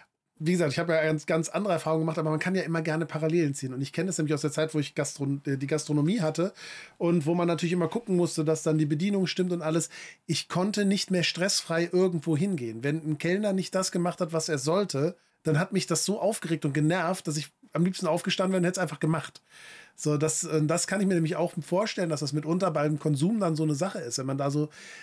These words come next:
dass man gar nicht so genießen kann. Weil ich kenn das von Leuten, die sich viel mit Filmen beschäftigen, die dann im Kino nicht stressfrei sitzen können,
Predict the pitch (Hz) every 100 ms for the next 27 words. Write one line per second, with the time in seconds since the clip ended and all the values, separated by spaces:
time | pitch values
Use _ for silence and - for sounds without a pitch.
0 | - 147 175 165 165 196 - 165 165 165
1 | 226 - 156 131 127 139 139 - 175 196
2 | - 160 180 190 160 156 - 185 160 143
3 | 196 190 170 185 160 165 156 165 160 151
4 | 156 - 165 147 208 196 185 - 180 -
5 | 165 185 175 160 175